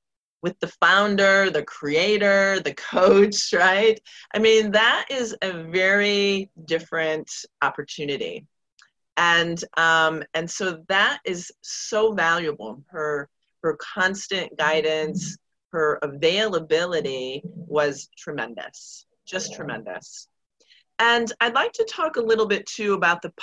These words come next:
power of a group. Um, I'm a very independent learner. You give me an assignment and I kind of take off with it. And so I kind of questioned whether or not the group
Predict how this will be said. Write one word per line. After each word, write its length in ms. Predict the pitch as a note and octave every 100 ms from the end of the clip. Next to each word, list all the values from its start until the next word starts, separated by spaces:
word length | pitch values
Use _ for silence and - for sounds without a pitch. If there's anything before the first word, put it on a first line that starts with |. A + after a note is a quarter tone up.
| - -
power 340 | E3+ F3 E3
of 160 | D3 C#3
a 60 |
group. 400 | - B2 B2 A#2 _ _ _ _ _ -
Um, 340 | F3+ F#3 F#3 -
I'm 200 | G#3 D#4+
a 100 | E4+
very 340 | G#3 G#3 F3+ -
independent 800 | E3 F3 F3+ - F#3 D#3+ D#3+ D3
learner. 460 | C3+ C#3 D3 G#2+ - _ _ _ _
You 200 | E3 A#3
give 180 | C4 B3+
me 160 | A3 G#3+
an 120 | F#3
assignment 720 | E3+ F3 F3 F3+ F3+ F3+ D#3
and 260 | D#3 D#3 C#3+
I 200 | D#3+ G#3+
kind 260 | - C4 F3
of 80 | -
take 300 | - - D3
off 220 | B2 B2
with 120 | B2 -
it. 180 | A#2 - _ _ _ _ -
And 340 | A3+ A3+ G#3+ -
so 320 | - B3 A#3+
I 160 | A3 A#3+
kind 240 | E4 D#4+
of 140 | F#4+ -
questioned 600 | F#4+ A4 - C4 G3+ G3
whether 400 | F#3 F3 F3 E3+
or 60 |
not 300 | E3 D#3 C#3+
the 60 | G3
group 520 | - E3+ F3 F3+